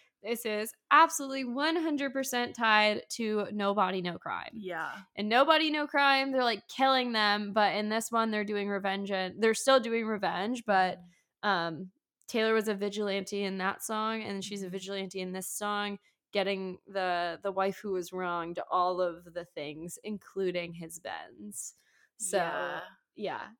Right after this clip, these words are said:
Speaker 1: I think, like, absolutely parallels.
Speaker 2: Yes, I totally agree. Something that I wrote down last night was that this song feels like spy movies want,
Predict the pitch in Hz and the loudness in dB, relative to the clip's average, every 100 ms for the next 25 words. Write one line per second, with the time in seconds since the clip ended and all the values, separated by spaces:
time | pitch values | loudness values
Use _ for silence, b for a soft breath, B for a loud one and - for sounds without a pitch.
0 | _ b - 214 214 208 185 180 170 _ | _ b -2 -2 -2 -6 -4 -6 -6 _
1 | - 180 - 160 131 180 - 64 - - | -8 -8 -8 -12 -12 -14 -12 -14 -12 -14
2 | _ 190 _ _ _ 214 185 143 170 - | _ _ _ _ _ -12 -10 -10 -12 -12
3 | 202 202 190 175 175 175 175 - - 208 | -10 -8 -8 -8 -10 -10 -12 -12 -12 -10
4 | 214 214 190 185 170 - 180 180 165 170 | -10 -8 -6 -6 -6 -8 -10 -8 -10 -10
5 | - 170 143 185 - 170 - 196 190 185 | -12 -14 -12 -12 -10 -10 -10 -14 -12 -10
6 | 190 190 185 175 180 - 147 151 170 185 | -12 -12 -14 -14 -16 -16 -14 -12 -12 -12
7 | 196 208 202 175 160 156 156 | -10 -10 -12 -18 -16 -14 -16